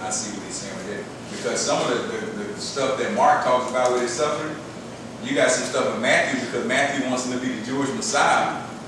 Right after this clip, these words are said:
Matthew doesn't even mention some of that, some of the suffering. You know, it had a whole chapter on suffering. Matthew might not even deal with, you know, how intense it was,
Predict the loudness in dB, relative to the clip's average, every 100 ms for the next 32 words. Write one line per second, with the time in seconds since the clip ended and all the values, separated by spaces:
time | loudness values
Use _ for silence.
0 | -4 2 4 4 2 2 0 -2 -2 -2
1 | -2 -2 -2 0 0 0 -2 -2 -2 -2
2 | 0 -2 -4 -8 -10 -12 -10 -8 -2 0
3 | 0 2 2 2 4 4 4 2 0 -2
4 | 0 4 4 2 -2 -6 -2 -2 0 2
5 | 4 2 2 0 2 2 2 0 0 2
6 | 0 0 -4 -2 0 2 2 0 -2 -4
7 | -8 -10 -4 0 2 4 4 4 0 -2
8 | -4 -2 -4 -4 -2 -4